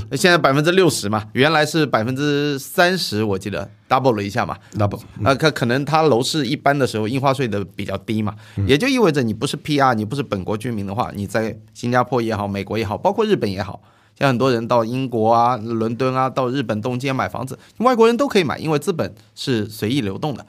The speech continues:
Speaker 1: 但是国内不是。所以就意味着说，在这个层面没有太多的外资在里面，其实还是看我们的内力，看我们本身经济体是不是健康，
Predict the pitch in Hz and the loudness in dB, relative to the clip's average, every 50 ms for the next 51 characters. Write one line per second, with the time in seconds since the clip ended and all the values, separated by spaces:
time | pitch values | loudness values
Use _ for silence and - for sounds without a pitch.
0 | _ _ _ _ - 127 104 117 107 107 113 101 95 104 123 123 104 107 110 - | _ _ _ _ -4 -2 -2 -4 -6 -4 -2 -2 -2 0 0 -2 -2 -4 -8 -12
1 | - - - - - _ _ _ _ _ _ _ _ _ _ _ _ _ _ - | -12 -12 -14 -14 -16 _ _ _ _ _ _ _ _ _ _ _ _ _ _ 2
2 | - 208 202 143 107 131 156 160 180 185 170 151 131 110 110 101 110 113 110 110 | 4 4 4 4 4 0 -2 0 0 2 2 2 2 2 0 -2 -2 -4 -6 -6
3 | - - _ _ - 190 175 165 151 143 135 - _ _ _ _ _ _ _ _ | -8 -14 _ _ 2 4 4 4 4 2 -2 -6 _ _ _ _ _ _ _ _
4 | _ _ _ - 480 466 - - - - 95 95 104 110 107 107 - - - _ | _ _ _ 0 2 2 2 2 0 -4 -6 -4 -4 -4 -6 -8 -12 -18 -20 _
5 | _ _ _ _ _ _ _ - - 110 117 160 185 240 - - - 117 92 107 | _ _ _ _ _ _ _ -6 -2 0 2 2 2 0 -2 -2 -4 -2 -2 -2
6 | 104 98 110 98 123 113 104 101 - 107 95 98 - - - - 131 113 - - | -2 -2 0 0 0 0 0 -2 -6 -12 -14 -14 -16 -14 -10 -10 -8 -8 -10 -12
7 | 101 - - - _ - - 151 165 196 196 - - 120 107 110 107 107 - 120 | -14 -16 -18 -18 _ -8 -4 -2 0 0 -2 -2 -4 -4 -2 -2 -4 -4 -6 -6
8 | - 147 123 98 95 95 101 92 104 107 127 151 127 101 104 117 107 - - - | -4 -4 -4 -4 -6 -8 -8 -8 -6 -4 -2 -2 -2 -2 -4 -6 -8 -10 -16 -20
9 | _ _ - - 147 127 107 101 101 104 110 120 127 - _ 120 101 95 95 95 | _ _ -4 0 0 0 0 -2 -4 -6 -6 -8 -10 -4 _ -2 -2 -2 -4 -8
10 | - - 170 170 180 175 170 - - _ _ _ _ _ _ - - 151 160 165 | -4 -4 -2 -2 -2 -4 -8 -12 -18 _ _ _ _ _ _ -2 0 0 2 2
11 | 170 175 147 113 - - - - - _ _ _ _ - - 139 107 98 101 98 | 0 0 -2 -2 -4 -8 -16 -16 -18 _ _ _ _ -8 -4 -4 -4 -4 -4 -4
12 | - 113 101 - - 107 107 107 | -4 -4 -6 -4 -4 -4 -4 -4